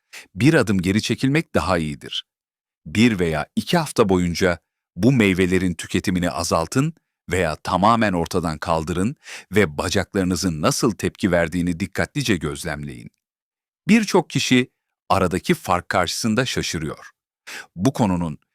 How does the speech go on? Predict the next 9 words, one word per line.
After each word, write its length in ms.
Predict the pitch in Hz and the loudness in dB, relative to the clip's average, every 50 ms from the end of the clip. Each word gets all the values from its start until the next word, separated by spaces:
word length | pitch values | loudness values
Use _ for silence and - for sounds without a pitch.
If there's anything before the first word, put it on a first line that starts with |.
| _ _ _ _ | _ _ _ _
benim 260 | 101 117 151 185 190 | 2 4 4 4 2
için 400 | 170 - - 139 113 95 82 78 | 0 2 2 2 2 2 2 0
neden 460 | 82 85 76 110 113 139 151 156 139 | -2 -2 0 2 0 2 0 -2 -4
bu 80 | 127 - | -4 -2
kadar 260 | - 104 90 90 87 | 0 2 2 2 2
önemli 360 | 87 87 85 85 85 85 87 | 2 0 0 0 0 0 0
olduğunu 340 | 85 82 82 78 90 82 82 | 0 0 -2 -2 -2 -4 -2
açıklamak 540 | 73 78 - - - 92 87 87 87 - - | -4 -4 -6 -6 -4 -2 -2 -2 -4 -6 -8
için 300 | - - 107 92 85 | -4 -2 0 0 0